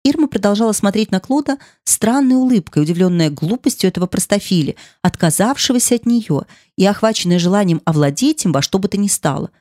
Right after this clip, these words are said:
Как безобразна эта мастерская. Да и сам он не красавец. И чего он так рисуется своей добродетелью? Собираясь уходить, Ирма стала подшучивать над Клодом, обнаруживая хитрый, проницательный ум женщины,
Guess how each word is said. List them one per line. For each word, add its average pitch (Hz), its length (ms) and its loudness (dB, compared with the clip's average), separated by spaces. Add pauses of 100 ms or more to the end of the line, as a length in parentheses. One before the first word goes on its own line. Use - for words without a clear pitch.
Как 156 160 -2
безобразна 156 540 0
эта 143 120 -4
мастерская. 151 680 -2 (220)
Да 160 140 2
и 156 40 0
сам 196 260 -2
он 226 100 0
не 220 60 0
красавец. 208 720 -2 (200)
И 185 60 0
чего 185 240 0
он 269 80 0
так 277 160 -2
рисуется 254 480 0
своей 220 220 2
добродетелью? 208 800 0 (560)
Собираясь 175 460 2
уходить, 196 420 -2
Ирма 254 220 2
стала 220 260 0
подшучивать 185 640 -2
над 160 160 -2
Клодом, 254 320 -2 (260)
обнаруживая 240 540 2
хитрый, - 420 -2
проницательный 185 680 0
ум 190 200 0
женщины, 160 540 -2